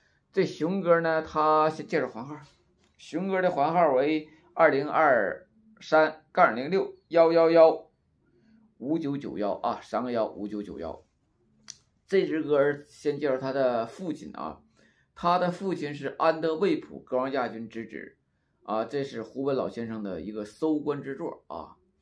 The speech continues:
飞完了这只鸽子，就是飞完了他父亲的爸爸啊，胡本老先生就是，就是收官了，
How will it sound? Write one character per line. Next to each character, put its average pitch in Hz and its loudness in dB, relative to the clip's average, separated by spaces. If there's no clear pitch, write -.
飞 147 2
完 139 2
了 151 0
这 165 -6
只 127 -8
鸽 107 -4
子， - -6
就 113 -12
是 110 -12
飞 156 -2
完 135 4
了 135 0
他 135 -4
父 185 -8
亲 135 -10
的 139 -8
爸 180 4
爸 - -8
啊， 98 -8
胡 123 -8
本 131 0
老 104 -2
先 104 -10
生 113 -10
就 110 -10
是， 82 -16
就 101 -14
是 76 -20
收 160 -6
官 160 0
了， - -10